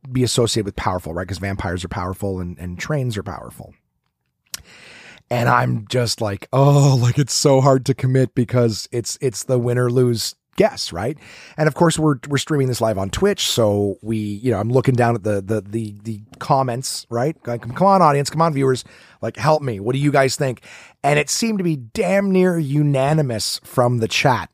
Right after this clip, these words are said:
that train was the word representing powerful. So I'm like, "Okay, I'm, I'm, you know what? You guys seem more confident than me. I'm, uh, let's do it." I click train and it's the fucking assassin.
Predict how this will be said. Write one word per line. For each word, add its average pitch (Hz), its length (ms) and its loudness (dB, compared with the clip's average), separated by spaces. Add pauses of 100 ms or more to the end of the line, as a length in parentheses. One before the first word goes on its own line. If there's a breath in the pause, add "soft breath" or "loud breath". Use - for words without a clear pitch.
(140)
that 107 160 -8 (100)
train 131 680 0
was 107 220 0
the 113 120 0
word 107 540 -2
representing 101 640 -4
powerful. 78 600 -10 (1200)
So 120 600 0
I'm 120 160 -6
like, 120 160 -6
"Okay, 175 340 2 (160)
I'm, 135 220 -2
I'm, 131 360 -6
you 156 80 -2
know 143 140 4
what? 143 140 0
You 147 100 -2
guys 151 220 2
seem 165 160 2
more 151 100 4
confident 147 320 2
than 147 180 0
me. 156 220 -2
I'm, 127 300 -4
uh, 117 120 -6
let's 131 240 -4
do 165 200 4
it." 143 100 0
I 120 80 -6
click 160 260 -6
train 165 380 0
and 143 260 -6
it's 143 300 -10
the 139 220 -4
fucking 190 960 0 (180)
assassin. 156 1000 0